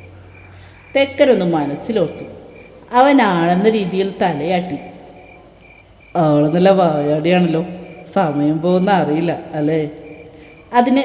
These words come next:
തെക്കനൊന്ന് ചിരിച്ചതേ ഉള്ളൂ. "എന്താ മോളെ, ഒന്നും ഇഷ്ടമായില്ലേ?" വേറൊരു സെയിൽസ് ബോയുടെ ചെവിയുടെ സ്വൈര്യം കെടുത്തിക്കൊണ്ട് ഫോൺ നോക്കുന്നവളോട് ആദ്യത്തെ സെയിൽസ് ബോയ് ചോദിച്ചു.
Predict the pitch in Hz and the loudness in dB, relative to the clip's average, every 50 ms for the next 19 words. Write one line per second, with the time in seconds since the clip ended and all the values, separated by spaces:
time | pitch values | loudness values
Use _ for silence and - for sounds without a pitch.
0 | 247 240 - 285 269 277 - 403 294 269 226 214 220 - - 185 151 147 - - | 0 0 0 0 0 0 0 2 2 2 2 2 0 -2 -4 -4 -4 -4 -6 -6
1 | 175 160 196 220 214 175 143 139 - - - - - - - - - - - - | -2 2 4 4 4 4 2 -4 -6 -8 -12 -14 -16 -16 -18 -20 -20 -20 -20 -20
2 | - - - - - - - - - - - - 185 180 160 151 151 147 160 160 | -20 -20 -20 -20 -20 -20 -20 -20 -20 -20 -14 -6 -2 0 0 0 0 0 2 2
3 | 165 170 175 175 170 170 - - - - - 175 156 156 165 180 180 - - - | 2 2 4 4 4 4 2 0 -4 -6 -4 -2 0 2 2 2 0 -2 -2 0
4 | 175 175 185 185 175 156 143 131 - - - - - - - - - - - - | 0 2 2 2 2 0 -2 -4 -6 -12 -16 -18 -18 -20 -20 -20 -20 -20 -20 -20
5 | - - - - - 285 285 302 311 311 320 311 330 320 - 277 208 190 185 185 | -20 -20 -20 -10 -2 2 6 6 6 6 6 2 0 0 2 2 2 2 0 -6
6 | - - - 202 208 214 220 226 240 233 - 214 175 160 151 147 165 170 180 185 | -8 -6 -2 0 2 4 4 2 0 -2 -2 -2 0 0 -2 -2 -2 -2 -2 -2
7 | 220 240 - - 180 170 151 151 147 170 180 214 226 226 233 196 175 - - 170 | -2 -4 -4 -4 -2 -2 0 0 0 0 0 0 0 0 0 -2 -2 -4 -6 -8
8 | - 180 185 180 185 180 - 185 160 147 147 156 180 190 185 175 - 185 175 175 | -6 -4 -4 -4 -4 -4 -4 -2 -2 -2 -2 -2 -2 -2 -4 -4 -4 -4 -4 -2
9 | 175 170 175 180 175 175 170 165 - 180 160 151 143 - - - 180 185 185 - | -2 -2 -2 -2 0 0 0 -2 -4 -4 -8 -8 -10 -10 -8 -6 -4 -4 -4 -4
10 | - 170 151 147 147 - - - 165 180 190 185 226 185 156 139 143 - - 147 | -4 -2 -2 -4 -4 -8 -8 -6 -4 -4 -4 -2 -4 -4 -4 -6 -8 -12 -14 -14